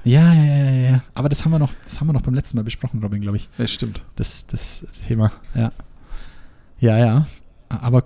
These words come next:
Speaker 1: cool. Mhm. Solche Sachen holst du da raus.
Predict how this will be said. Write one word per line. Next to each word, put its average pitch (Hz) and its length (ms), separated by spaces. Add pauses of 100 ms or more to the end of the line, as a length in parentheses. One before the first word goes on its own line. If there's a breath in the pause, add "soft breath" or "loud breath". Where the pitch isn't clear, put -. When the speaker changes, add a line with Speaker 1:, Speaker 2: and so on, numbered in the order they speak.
Speaker 1:
cool. 175 120 (120)
Mhm. 139 200 (1700 loud breath)
Solche 123 380
Sachen 104 340
holst 90 200
du - 40
da 101 120
raus. - 260